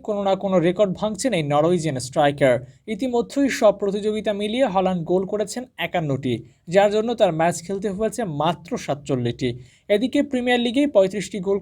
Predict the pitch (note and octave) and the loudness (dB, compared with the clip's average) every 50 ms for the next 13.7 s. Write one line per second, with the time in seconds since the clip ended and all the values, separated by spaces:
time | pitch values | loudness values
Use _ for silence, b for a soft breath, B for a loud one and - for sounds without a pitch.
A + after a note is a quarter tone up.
0 | G3 - G#3+ G#3+ - - C#4 G#3+ E3 - - F3 E3+ D3+ D3 C#3+ B2+ A#2 C#3 C3+ | -4 -6 -6 -6 -6 -4 -4 -2 -4 -4 -4 -4 -6 -2 0 0 2 4 4 4
1 | C#3 C#3+ C#3+ C#3+ A#2+ A2 B B B B _ _ F#3+ F3 F#3 G3+ G3+ G3+ C4 C4 | 4 4 4 4 2 2 B B B B _ _ 4 4 4 4 0 0 0 0
2 | C4 - - E3 E3 D#3+ - - G#3 G3+ A3 G#3 F3+ E3 D#3 D3+ D#3 C#3+ C#3+ - | 0 0 0 0 -2 -2 -2 -4 -2 0 0 0 2 2 4 4 2 2 0 -2
3 | F3+ F3+ F3+ F3+ F3+ - F3+ E3+ F3 F#3 F3+ F#3 F#3+ G3 F#3+ - B3+ A3+ F3 D3 | 0 0 0 0 0 -2 -2 0 0 0 2 2 2 0 0 0 -2 -2 0 2
4 | D3+ D#3 D3+ D3+ - - - C#3 C#3 - C#3+ B2 B2 B2+ B2 A#2+ B2 - - - | 2 2 2 0 -2 -4 -4 -4 -4 -4 -4 -2 2 4 4 4 2 0 -6 -12
5 | b b b b b b - E3+ A3 A3+ A3+ - C#4 C#4 C#4 A3 F3+ G#3 G3+ G3+ | b b b b b b 0 2 4 4 4 2 2 2 2 4 6 6 6 6
6 | G#3 G#3 G#3+ G#3+ F#3 G3 A3 A3+ B3+ B3 - D#3 E3 E3+ F#3 F3 F3 A#3+ A#3 A#3+ | 6 2 2 0 2 0 0 2 2 0 2 2 0 0 0 -2 0 0 0 0
7 | - - - E3+ E3+ C#3 - - F#3+ D#3 C#3+ C3 B2 B2+ A#2+ A#2+ B2+ C3+ C#3 F3+ | 0 0 0 0 0 0 0 -4 0 4 4 4 4 4 2 2 0 0 2 4
8 | C#3+ A#2+ - - - _ _ _ _ _ _ - - A3 G#3 C#4 C#4 C#4+ - - | 4 4 2 -2 -8 _ _ _ _ _ _ 2 2 4 4 4 2 2 2 4
9 | C#4+ C#4+ C4 F#3+ A3 A3+ A3 B3 A#3+ A#3 - F#3+ F#3+ F#3+ - B3 C4 C#4+ D4 B3+ | 4 6 6 8 8 8 8 6 2 0 0 -2 0 0 0 0 2 2 0 2
10 | A3 G#3 F#3+ - G#3+ G#3+ - F#3 F#3 - - A3 A3 G#3+ A3 G#3+ F3 F3 E3+ E3+ | 0 -2 -2 -2 -4 -2 0 -2 -2 -2 -4 -6 -2 0 0 4 6 6 6 6
11 | F#3 F#3+ G3 G#3+ G#3+ G3+ F3 G3+ G#3 G#3 G3+ - A3 G#3+ - A3 F#3+ F#3+ G3 G3+ | 4 2 2 0 0 0 4 4 4 4 4 4 0 -2 -2 0 2 2 4 4
12 | G3+ F#3 F#3+ F#3+ E3 E3 A3+ B3 A#3 F#3+ F#3+ F#3+ F3+ F3 E3 F#3 F3+ F3+ F3+ F#3 | 4 2 2 2 2 2 2 4 4 4 4 4 4 4 4 4 2 2 2 0
13 | F#3 A3 A3+ F#3+ D#3 E3+ F#3 F3+ F3+ F3+ - F3+ D#3+ C#3+ | 2 4 4 4 4 2 0 0 0 -2 0 0 0 0